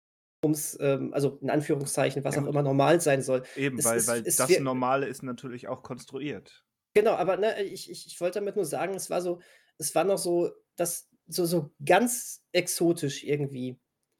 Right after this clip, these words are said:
Speaker 1: Ähm, was auch immer ich jetzt damit sagen möchte. Also, ich habe mich da sowieso in meiner Schulzeit sehr viel als, äh, eher Zuschauer des Ganzen gesehen und weniger als dazugehörig. Ähm, ohne jetzt irgendwie Außenseiter gewesen zu sein, also richtig dazu gefühlt habe ich mich nie damals. Deswegen,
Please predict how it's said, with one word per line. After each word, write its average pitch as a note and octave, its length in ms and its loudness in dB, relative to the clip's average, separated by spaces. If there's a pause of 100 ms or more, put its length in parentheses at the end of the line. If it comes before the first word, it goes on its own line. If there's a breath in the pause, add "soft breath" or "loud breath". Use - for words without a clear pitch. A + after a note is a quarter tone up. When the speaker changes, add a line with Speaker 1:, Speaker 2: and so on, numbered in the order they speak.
(400)
Speaker 1:
Ähm, D3 340 4
was E3 140 2
auch E3+ 100 2
immer F#3 180 2
ich - 80 -4
jetzt F3 180 0
damit E3 180 2
sagen F3+ 280 4
möchte. D3 260 2
Also, C#3+ 160 -2
ich D3+ 120 -4
habe E3 140 -4
mich E3 100 -6
da D3+ 100 2
sowieso D3+ 540 2
in C#3 400 -6
meiner C#3+ 180 2
Schulzeit D3 400 -2
sehr C#3+ 160 2
viel C#3 220 -6
als, C3+ 380 -2
äh, C3+ 320 0 (520 soft breath)
eher D3+ 200 8
Zuschauer D3+ 580 0
des - 180 -8
Ganzen C3 460 -4 (280 loud breath)
gesehen C#3+ 440 -6
und B2+ 180 -6
weniger C#3 360 -2
als C#3+ 160 -4
dazugehörig. C3 840 -2 (640 soft breath)
Ähm, C3+ 400 4 (140)
ohne D3 340 4
jetzt D3 220 -2
irgendwie D3+ 240 -4
Außenseiter D3+ 520 2
gewesen D3 380 -4
zu D3+ 120 -8
sein, D3+ 180 2
also C#3+ 140 -2
richtig D3 240 -12
dazu F3 280 -6
gefühlt G#3+ 640 -2
habe F3+ 140 -2
ich E3+ 120 -4
mich D#3 160 -6
nie D#3+ 340 2
damals. B2+ 420 2
Deswegen, D3+ 500 0